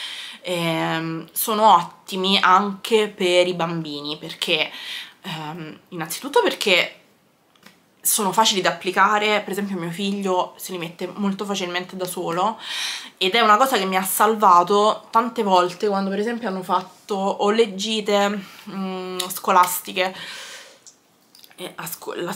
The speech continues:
le scuole non mettono più prodotti di nessun tipo sulla pelle dei bambini, anche, eh, questi che secondo me dovrebbero <laughs> fare lo sforzo di mettere, cioè la protezione solare,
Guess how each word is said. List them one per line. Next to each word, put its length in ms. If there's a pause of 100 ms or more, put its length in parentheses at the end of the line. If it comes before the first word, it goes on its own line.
le 140
scuole 440
non 420
mettono 400
più 460
prodotti 460
di 80
nessun 420
tipo 300
sulla 200
pelle 220
dei 100
bambini, 680 (1900)
anche, 520
eh, 400
questi 360
che 220
secondo 320
me 280
dovrebbero 520
<laughs> 320
fare 180
lo 60
sforzo 420
di 60
mettere, 340
cioè 100
la 80
protezione 500
solare, 520